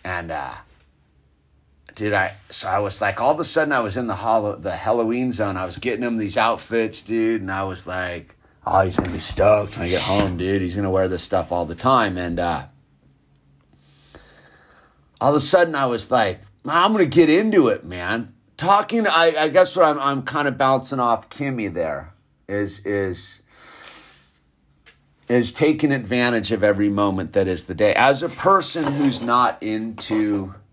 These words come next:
the thing, and, and I've been very, you know, I don't dispel, like, myths. Like, Al knows the,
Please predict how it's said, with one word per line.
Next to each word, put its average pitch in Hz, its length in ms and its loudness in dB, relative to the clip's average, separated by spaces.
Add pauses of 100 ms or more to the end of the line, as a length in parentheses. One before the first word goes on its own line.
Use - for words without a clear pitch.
(180)
the 113 160 0
thing, 160 360 0
and, 113 100 -4
and 120 220 -2
I've 160 240 2
been 160 160 0
very, 135 400 0 (160)
you 151 140 -4
know, 143 80 2
I 135 160 4
don't 143 240 -2
dispel, 123 680 2
like, 104 300 -4
myths. 107 360 -2
Like, 98 160 -4
Al 113 360 4
knows 107 480 0
the, 98 260 -4